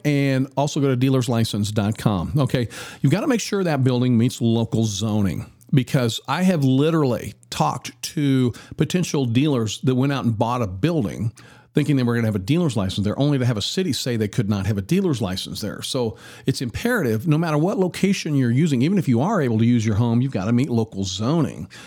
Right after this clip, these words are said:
So that's why most homes won't qualify, because most cities will absolutely not allow a dealer's license at a home. But you can call your city hall, or if you're out in a rural area, make sure and call your county.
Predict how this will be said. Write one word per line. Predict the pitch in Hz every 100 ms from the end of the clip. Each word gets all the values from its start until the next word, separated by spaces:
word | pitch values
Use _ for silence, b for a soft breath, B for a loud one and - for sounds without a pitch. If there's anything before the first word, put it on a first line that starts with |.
| B
So | 113
that's | 104 127
why | 110
most | 117 127 -
homes | 156 143 135
won't | 135 127 113
qualify, | 214 214 131 110 90
because | 135 143 117 107
most | 120 120
cities | - 120 120
will | 113 123 123
absolutely | 117 104 131 123 113
not | 117 101 -
allow | 120 120 101 104
a |
dealer's | 101 151 120
license | 98 95 107 104
at | 117 92
a |
home. | 95 185 208 87 98 B B B B B B
But | - 127 156
you |
can | 175
call | 202 208
your | 151
city | - 185 202
hall, | 151 156
or | 175 127
if | 147
you're | 139
out | 139
in | 135
a |
rural | 143 160
area, | 151 156
make | 160
sure | - 233
and | 226
call | 208
your | 220 208
county. | - 220 226 64